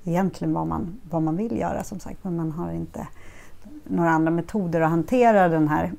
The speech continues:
situationen just då. Och det, det är ju klart att det gör det jättesvårt att berätta om det. Och det är privat, det är ens kropp. Och det handlar om att man inte har vå-, kunnat, vågat säga nej,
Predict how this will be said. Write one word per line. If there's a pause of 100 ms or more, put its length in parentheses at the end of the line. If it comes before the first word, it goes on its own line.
(120)
situationen
just
då. (680)
Och
det, (100)
det
är
ju
klart
att
det
gör
det (160)
jättesvårt
att
berätta
om
det. (340)
Och
det
är
privat,
det
är
ens
kropp. (760)
Och
det
handlar
om
att
man
inte
har
vå-, (760)
kunnat,
vågat (100)
säga
nej,